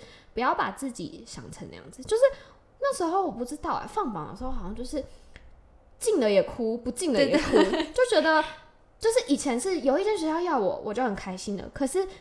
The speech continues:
Speaker 1: 现在有些学校要我，我又会觉得我最想要去的没有得到，然后我就会对自己很失望，就觉得你本来好像可以拿到了，为什么没有拿到？为什么不是我？
Speaker 2: 嗯，嗯，嗯，嗯。
Speaker 1: Like, why me 的这种感觉吧。但人生走了，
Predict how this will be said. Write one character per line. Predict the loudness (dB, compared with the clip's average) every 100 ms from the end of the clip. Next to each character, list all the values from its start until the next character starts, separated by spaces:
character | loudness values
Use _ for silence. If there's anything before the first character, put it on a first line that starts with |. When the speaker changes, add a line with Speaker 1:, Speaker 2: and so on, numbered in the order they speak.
| -16
Speaker 1:
现 | 0 2 4
在 | 4
有 | 4 2
些 | 0
学 | 0
校 | 0
要 | 2 4
我， | 2 2
我 | 4
又 | 4 4
会 |
觉 | 2 2
得 | 2 0 -8 -16 0
我 | 2
最 | 2 0
想 | 0
要 | -2
去 | 0
的 | 0
没 | 0
有 | 0
得 | 0 -2
到， | -2 -4 -4 -12 -6
然 | -2
后 | 2 2
我 | 2
就 | 0
会 | 0 -2 0
对 | 0
自 | 0 -4
己 | -4
很 | -4 -6
失 | -8 -10 -8 -4
望， | -4 -4
就 | -8
觉 | -4 -4
得 | -4 -10 -18 -16
你 | -10
本 | -6 -4
来 | -4 -8
好 | -10
像 | -10 -10
可 | -6
以 | -6
拿 | -6 -10
到 | -12 -10 -8
了， |
为 | -8 -10
什 | -8
么 | -8
没 | -10
有 | -14 -16
拿 | -16
到？ | -10
为 | -10
什 | -6
么 | -8
不 | -6 -6
是 | -4
我？ | -4
Speaker 2:
嗯， |
嗯， | -6 -8
嗯， | -10 -12 -12
嗯。 | -10
Speaker 1:
Like, | -10 -8 -2
why | 2 2
me | 2 -2 0
的 | 0
这 | 0
种 | -4 -6 -12
感 | -12 -10 -14
觉 | -20 -20 -20
吧。 | -20 -20 -20 _ -8
但 | 2 2 2 -6 -16 -16 -18 -20 -20 -20 -20 -20 -10
人 | -4 -2
生 | 0 0
走 | 2 2
了， | 2 -2